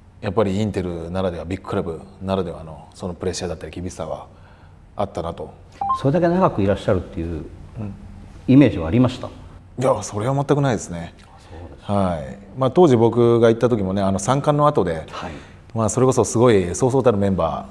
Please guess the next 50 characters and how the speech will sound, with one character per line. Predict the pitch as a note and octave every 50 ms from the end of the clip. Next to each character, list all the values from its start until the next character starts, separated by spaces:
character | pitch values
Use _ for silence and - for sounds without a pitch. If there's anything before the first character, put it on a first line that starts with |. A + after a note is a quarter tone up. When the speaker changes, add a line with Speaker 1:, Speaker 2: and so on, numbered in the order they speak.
| - - -
Speaker 1:
ー、 | -
ス | - -
ナ | G#2 G2+ G2
イ |
デ | F#2+ F#2
ル | F2+
だ | F2+ F2
っ |
た | - F2+
り、 | F2
エ | F#2 F#2+
ト | - G#2+ G#2
ー |
だ | F2+ F2
っ |
た | E2 - E2+
り、 | D#2+ D#2+ D#2+ D#2 D2 - - - - - - - - - -
も | - G2
ち | F2+
ろ | G2
ん | -
サ | - F2+
ネ | F2+ F#2
テ | F2+ -
ィ | -
ト | F2 E2
も | D#2+ D#2+ D#2+
そ | - E2+ E2
う |
だ | D2+ -
し、 | - - D2+ C#2 - - - G#2+ G2+ G#2 A2 G#2
そ | - - A#2 C3
う | C3+
そ | - C#3+ C3+
う | C3+ B2
た | C3 B2
る | A2
メ | G2+ G#2 G#2+
ン | G#2 G2+
バ | F#2+ F#2
ー | F2+
が | F2 F2+
い | F#2+
る | G2 G2
中 | G2 F#2 F#2+ F2
で、 | E2+ E2+ D#2+ D#2+ D2+ D2+ D#2 - - - - - - - - - - - - -
ま | A2 A2+
ず | G2+
半 | G2 - - A#2+ C3+ D#3 D#3
年 | D3 D#3 D3+ C#3+ D3 C#3 C3+ C3 C3 C3 B2+ - - -